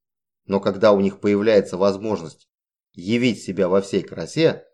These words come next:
то уж тут они раскрываются без остатка. И не дай бог параноику власти. Самые кровавые диктаторы, самые жестокие деспоты –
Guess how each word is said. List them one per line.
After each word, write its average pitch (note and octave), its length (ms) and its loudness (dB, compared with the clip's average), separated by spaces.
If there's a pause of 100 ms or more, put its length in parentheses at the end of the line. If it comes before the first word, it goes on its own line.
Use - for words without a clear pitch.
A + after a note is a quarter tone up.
(380)
то D#3 160 -2
уж A#2+ 160 -2
тут C3+ 200 -2
они G#2 220 4
раскрываются G2+ 640 0
без E2+ 180 -8
остатка. - 600 -4 (760)
И F2+ 120 -10
не F#2 140 -6
дай C3 260 4
бог B2 400 0
параноику F#2 680 -2
власти. E2+ 640 -10 (600)
Самые B2+ 420 0
кровавые A#2+ 520 2
диктаторы, G2 720 -6 (160)
самые C3 580 -2
жестокие A2+ 560 -8
деспоты – A2+ 640 -8